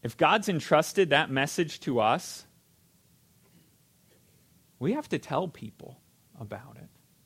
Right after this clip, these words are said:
It's not enough to know these things are true and to keep them to ourselves.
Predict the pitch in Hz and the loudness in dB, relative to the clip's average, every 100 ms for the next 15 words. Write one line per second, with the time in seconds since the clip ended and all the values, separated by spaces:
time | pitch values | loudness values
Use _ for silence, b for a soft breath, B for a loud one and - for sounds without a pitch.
0 | _ _ _ _ _ _ _ _ _ _ | _ _ _ _ _ _ _ _ _ _
1 | _ _ _ _ _ _ _ _ _ _ | _ _ _ _ _ _ _ _ _ _
2 | _ _ _ - 156 160 147 147 160 214 | _ _ _ -8 -6 -2 0 2 2 0
3 | 254 262 277 233 147 - - - - _ | -2 -2 0 2 0 -2 -8 -20 -20 _
4 | _ _ _ _ _ _ _ - 147 143 | _ _ _ _ _ _ _ -4 -2 2
5 | 151 180 240 214 240 226 - 214 214 202 | 4 4 4 2 -2 -2 -2 -2 -2 0
6 | 196 185 - 117 95 95 _ _ _ _ | 0 -2 -4 -6 -6 -12 _ _ _ _
7 | _ _ _ _ _ _ _ _ 131 127 | _ _ _ _ _ _ _ _ -8 -8
8 | 123 170 156 151 143 - 127 117 - 113 | -6 -10 -8 -8 -8 -2 -2 -2 -4 -8
9 | 104 123 - | -8 -14 -20